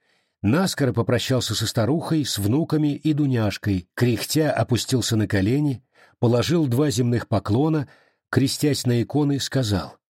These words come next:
«Прощайте, милые мои, похоже, что не доведётся нам свидеться, должно, пришёл последний час.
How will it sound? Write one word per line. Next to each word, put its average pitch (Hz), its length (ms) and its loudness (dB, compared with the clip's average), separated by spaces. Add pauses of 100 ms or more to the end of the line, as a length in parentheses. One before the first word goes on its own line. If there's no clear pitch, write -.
(580)
«Прощайте, 165 880 0
милые 151 380 0
мои, 98 500 -4
похоже, 196 640 0
что 220 520 0
не 147 180 0
доведётся 165 680 0
нам 175 160 0
свидеться, 143 720 -4 (180)
должно, 120 540 0
пришёл 151 480 0
последний 135 560 0
час. - 560 -4